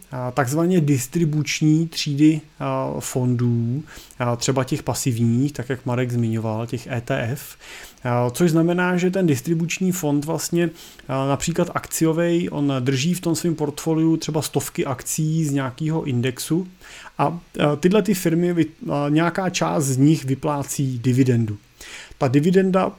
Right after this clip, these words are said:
přijde na účet, a, toho fondu a pokud ten fond je v takzvaný distribuční třídě, tak tuhle dividendu vlastně vyplatí, jenom vlastně ji přepošle,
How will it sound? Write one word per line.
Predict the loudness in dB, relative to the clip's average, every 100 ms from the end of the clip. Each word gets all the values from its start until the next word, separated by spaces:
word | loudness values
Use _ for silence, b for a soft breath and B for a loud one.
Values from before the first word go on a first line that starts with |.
| -12
přijde | -8 -4 6 6
na | 6
účet, | 2 0 0 0 2
a, | 2 2
toho | 2 0
fondu | 0 -2 0 2 2 0 B B -4
a |
pokud | -2 0
ten | 0 2 0
fond | 2 2 2 2
je | 0
v | 0
takzvaný | -2 0 2 2 2
distribuční | 0 0 0 0 0 0 -2
třídě, | -2 -2 0 0
tak | 0
tuhle | -2 2 4
dividendu | 4 4 4 4 2
vlastně | 0 -2 0 2
vyplatí, | 2 0 -2 0 0 -2 B B -4
jenom | 0 0
vlastně | 0 0 0
ji | 0
přepošle, | 0 -2 0 0 0 -2